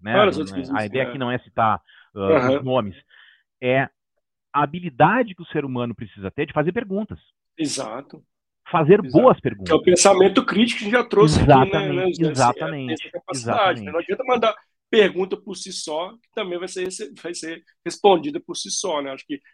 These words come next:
Speaker 2: essa característica do ser humano, dessa, de ter essas novas, ter essas habilidades aguçadas, é que vão fazer diferença daqui pra frente, né? E o Thiago até manda uma, uma pergunta pra você aqui, José, ele traz, ó, "Como você imagina que será o futuro profissional quando houver a reformulação da humanidade?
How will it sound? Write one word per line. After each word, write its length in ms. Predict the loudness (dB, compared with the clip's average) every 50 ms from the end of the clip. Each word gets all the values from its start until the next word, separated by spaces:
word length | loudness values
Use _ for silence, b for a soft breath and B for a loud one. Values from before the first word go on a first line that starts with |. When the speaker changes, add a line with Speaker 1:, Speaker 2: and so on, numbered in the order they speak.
| b _ -4
Speaker 2:
essa 260 | -4 -2 -2 -4 -6
característica 680 | -6 -6 -6 -6 _ -4 -4 -4 -4 -6 -10 -12 -12
do 100 | -10 -8
ser 220 | -8 -8 -8 -8 -8
humano, 380 | -6 -6 -4 -4 -2 -4 -4
dessa, 280 | -4 -6 -8 -8 -10 -12 -10 -12
de 280 | -12 -12 -12 -12 -14 -8 _
ter 80 | -2 -2
essas 240 | -2 -2 -4 -2 0
novas, 260 | 0 2 2 0 -2 -4 -6 -8 _ _ _
ter 80 | 2 2
essas 220 | 2 2 0 -6
habilidades 480 | -6 -4 -6 -8 -6 -4 -4 -4 -4 -6
aguçadas, 680 | -8 -8 -4 -2 -2 0 0 0 -2 -2 -2 -4 -8 -8 b b b b _ _ _
é 60 | -8 -4
que 120 | -2 0
vão 140 | 0 0 0
fazer 200 | 0 0 0 0 -2
diferença 440 | -2 -2 -2 0 0 -2 -2 -6
daqui 140 | -8 -12 -10
pra 200 | -4 -2 -2 -2
frente, 340 | -2 -4 -6 -6 -6 -2 -2
né? 160 | -2 -2 -2 B B B B B _ -2
E 60 | -2
o 40 | 0
Thiago 320 | 4 6 6 6 6 4
até 180 | 0 0 -2 0
manda 240 | 2 2 2 2
uma, 180 | 2 2 0 0
uma 300 | -2 -2 -2 -2 -2 -2
pergunta 340 | -2 -2 -2 -2 -4 -6 -6 -6
pra 100 | -6 -4
você 300 | -4 -6 -8 -8 -8 -10
aqui, 260 | -8 -6 -4 -2 -2
José, 200 | -2 -4 -6 -8
ele 120 | -8 -6
traz, 240 | -6 -4 -4 -4 -4
ó, 100 | -6 -8 -6
"Como 220 | -4 -4 -4 -2 0
você 300 | 0 0 0 0 -2 -2
imagina 460 | 0 0 0 -2 -2 -4 -6 -8 -6
que 80 | -8
será 200 | -8 -6 -6 -6
o 40 | -6
futuro 1120 | -8 -10 -16 -16 _ _ _ _ _ _ _ _ _ _ _ _ _ _ _ -14 -14 -10 -8
profissional 500 | -8 -6 -4 -4 -4 -2 -2 -4 -4 -6 B B B B B _
quando 180 | 2 4 4 4
houver 220 | 2 2 0 0
a 100 | 0 0
reformulação 680 | -2 -4 -4 -4 -2 -2 0 0 0 -2 -2 -6 -6 -6
da 60 | -6
humanidade? 460 | -6 -8 -8 -8 -10 -10 -12 -14